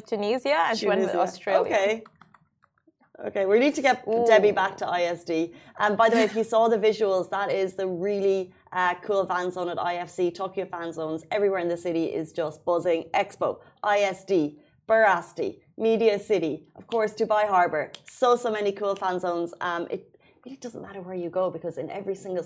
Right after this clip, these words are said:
Speaker 2: circumstance, the screens are <laughs> massive.
Speaker 1: Practically
Speaker 2: The screens are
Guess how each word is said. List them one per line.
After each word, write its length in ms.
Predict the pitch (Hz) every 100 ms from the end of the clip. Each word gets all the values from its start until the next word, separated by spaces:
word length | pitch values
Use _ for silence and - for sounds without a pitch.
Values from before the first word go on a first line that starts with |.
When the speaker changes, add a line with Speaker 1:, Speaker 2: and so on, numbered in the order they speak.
| 175
Speaker 2:
circumstance, 460 | 170 160 160 135 -
the 100 | 160
screens 360 | - 190 202 196
are 60 |
<laughs> 180 | 170 170
massive. 380 | - - - - _ - -
Speaker 1:
Practically 520 | 381 427 427 359 -
Speaker 2:
The 80 | 381
screens 180 | 359
are 60 | 311